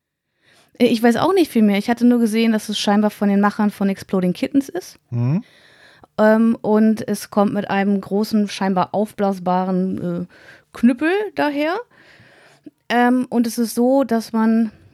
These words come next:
Speaker 1: ähm, Wörter beschreiben muss, aber dabei immer nur einsilbige Wörter benutzen darf zum Beschreiben. Man spricht halt wie Neandertaler.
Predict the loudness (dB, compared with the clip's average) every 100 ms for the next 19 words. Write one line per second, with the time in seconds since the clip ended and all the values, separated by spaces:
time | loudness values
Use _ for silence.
0 | -8 -2 0 -2 -6 _ _ -8 -2 0
1 | 2 0 -2 -4 0 2 2 -2 -6 -4
2 | -2 0 0 0 2 2 0 -4 _ 0
3 | 4 4 2 0 0 0 0 0 _ _
4 | -8 -4 -2 -2 -4 -6 -6 -6 -6 -6
5 | -8 -6 -6 -6 -6 -12 _ _ -20 -20
6 | -12 -6 -4 0 0 2 0 0 -2 0
7 | 0 0 -2 -4 -4 -6